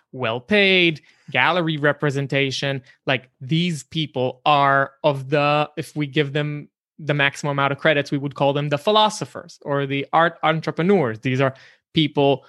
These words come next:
who don't have necessarily a devotion to the craft. They have a devotion to the concept, to the idea. And however this piece gets fabricated, you know, it's okay with them. Uh, and these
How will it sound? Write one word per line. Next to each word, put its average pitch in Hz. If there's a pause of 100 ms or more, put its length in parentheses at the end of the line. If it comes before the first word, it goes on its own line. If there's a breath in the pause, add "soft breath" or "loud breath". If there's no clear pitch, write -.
(160 soft breath)
who 165
don't 160
have 135
necessarily 131
a 123
devotion 127
to 123
the -
craft. 107
They 139
have 127
a 131
devotion 127
to 147
the 147
concept, 127
to 139
the 131
idea. 113 (320 loud breath)
And 127
however 143
this 131
piece 131
gets -
fabricated, 123
you 127
know, 110
it's 110
okay 135
with 139
them. 107 (380 soft breath)
Uh, 123 (200)
and 127 (180)
these 156